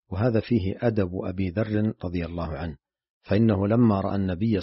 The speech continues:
صلى الله عليه وسلم تقدم أدرك أن له حاجة فتوقف رضي الله عنه عن السير.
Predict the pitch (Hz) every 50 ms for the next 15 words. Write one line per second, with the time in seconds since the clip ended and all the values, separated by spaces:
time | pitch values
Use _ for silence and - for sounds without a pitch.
0 | - - - 98 90 87 87 85 87 87 82 80 73 76 90 90 87 82 92 87
1 | 85 85 - - 110 110 107 101 95 92 82 - - - - 110 123 123 127 143
2 | 147 - - _ _ _ _ _ _ _ _ - 135 143 131 139 127 123 - -
3 | 123 127 - - - 123 120 117 110 107 107 104 92 87 87 - - - 113 120
4 | 120 120 127 - - 135 120 104 - - 101 - - 104 113 113 - - - 95
5 | - - 104 107 - - - 107 110 104 101 104 95 90 95 98 98 98 95 80
6 | 82 80 85 120 127 113 120 143 147 - - 98 95 92 - - - - - -
7 | - _